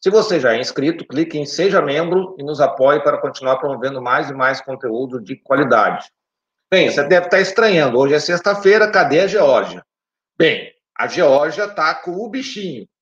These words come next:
tá convidada, né? É, mas tá bem, tá se recuperando, semana que vem ela tá aí com a gente.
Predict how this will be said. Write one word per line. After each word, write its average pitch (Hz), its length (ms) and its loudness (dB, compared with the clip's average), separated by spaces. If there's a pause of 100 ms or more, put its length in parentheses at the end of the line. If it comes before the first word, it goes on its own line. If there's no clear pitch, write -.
(140)
tá 147 340 -2 (460)
convidada, 180 720 0 (680)
né? 143 360 -10 (440)
É, 131 320 -4
mas 143 200 -4
tá 160 120 -2
bem, 160 300 -2
tá 156 100 -4
se 139 140 -8
recuperando, 139 680 -2
semana 131 360 -10
que 113 80 -16
vem 120 100 -10
ela 117 140 -4
tá 113 140 -6
aí 107 60 -4
com 107 120 -8
a 95 40 -6
gente. 117 560 -12